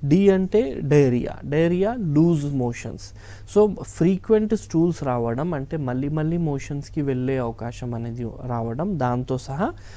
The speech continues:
ఆ, లూజ్ మోషనే రావడం జరుగుతది. ఎప్పుడు బాత్రూమ్‌కి వెళ్ళినా లూజ్ మోషన్స్ ఉంటది.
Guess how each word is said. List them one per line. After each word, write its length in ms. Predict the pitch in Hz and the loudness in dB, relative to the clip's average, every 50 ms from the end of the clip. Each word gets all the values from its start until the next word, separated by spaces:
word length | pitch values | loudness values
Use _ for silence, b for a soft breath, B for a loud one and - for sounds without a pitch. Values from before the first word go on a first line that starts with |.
| B B B B | B B B B
ఆ, 360 | 156 147 147 147 143 139 135 127 | -2 0 0 0 0 0 0 0
లూజ్ 400 | 135 143 160 190 214 214 185 180 | 2 4 4 4 6 4 4 2
మోషనే 640 | 175 165 156 151 143 - - 135 127 143 185 247 285 | 2 0 0 0 -2 -4 -6 -6 -6 -4 -4 -4 -2
రావడం 480 | 220 156 139 123 117 120 117 131 160 185 | -2 -2 -2 -4 -4 -4 -4 -4 -6 -4
జరుగుతది. 520 | 175 143 120 117 113 107 - 113 117 - - 127 | -4 -4 -4 -6 -8 -8 -8 -10 -10 -10 -8 -8
ఎప్పుడు 300 | 139 - - 180 175 165 | -8 -4 -2 0 0 2
బాత్రూమ్‌కి 560 | 147 143 135 131 127 - 135 131 131 - 127 | 2 0 0 -2 -4 -6 -8 -8 -6 -6 -6
వెళ్ళినా 300 | 123 127 131 151 185 214 | -6 -4 -4 -4 -4 -2
లూజ్ 360 | 202 160 143 131 123 123 - | -2 0 0 0 -2 -2 -4
మోషన్స్ 500 | 117 107 95 - - 101 73 - - 110 | -6 -6 -8 -8 -10 -12 -12 -12 -12 -12
ఉంటది. 400 | 101 107 104 - - 78 67 | -12 -10 -10 -10 -10 -10 -10